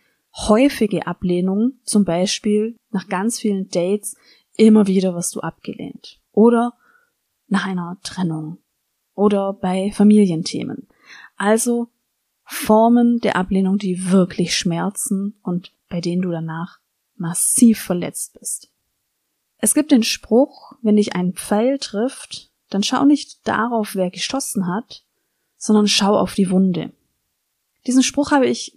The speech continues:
gehört und ich musste daran denken, als ich in einem Coaching eine Frau begleitet habe, die massiv verletzt worden ist durch eine Ablehnung.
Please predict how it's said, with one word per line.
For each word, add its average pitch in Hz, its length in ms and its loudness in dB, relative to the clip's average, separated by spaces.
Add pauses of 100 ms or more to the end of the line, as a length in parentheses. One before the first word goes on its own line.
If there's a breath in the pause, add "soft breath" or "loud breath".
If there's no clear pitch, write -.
(140)
gehört 220 520 2
und 220 200 0
ich 220 120 -6
musste 226 440 2
daran 208 300 2
denken, 226 340 2
als 208 140 0
ich - 100 -4
in 202 60 2
einem 196 200 -2
Coaching 226 460 -2
eine 196 160 -2
Frau 185 260 -2
begleitet 208 560 -2
habe, 196 340 -4 (640 soft breath)
die 196 340 -2 (640)
massiv 226 680 -2
verletzt - 680 -2 (300)
worden 180 280 -4
ist - 180 -6
durch 196 100 2
eine 180 220 -4
Ablehnung. 160 560 -8